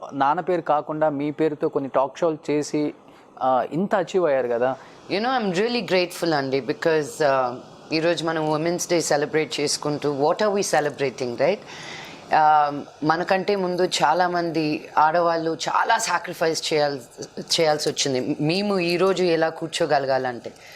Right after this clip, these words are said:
Speaker 2: to be able to be in front of a camera, to be able to speak our minds,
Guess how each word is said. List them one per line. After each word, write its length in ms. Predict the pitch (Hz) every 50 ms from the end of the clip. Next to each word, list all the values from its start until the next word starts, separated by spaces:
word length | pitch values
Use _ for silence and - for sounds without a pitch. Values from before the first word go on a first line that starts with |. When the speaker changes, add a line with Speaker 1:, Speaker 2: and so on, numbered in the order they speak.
| - - - - - - - -
Speaker 2:
to 60 | 170 135
be 240 | 185 180 165 160
able 160 | 156 151 175 165
to 100 | - 156
be 220 | 135 160 175 170
in 40 | 165
front 240 | - 160 156 151 151
of 80 | 147
a 120 | 127 156 156
camera, 520 | - 165 160 165 175 170 151 151 135 135 151
to 80 | 139
be 180 | 135 147 151 151
able 140 | 139 160 160
to 120 | 160 170
speak 380 | 165 - - - - 185 160 - - 160
our 100 | 156 143
minds, 460 | 143 147 156 165 165 151 135 123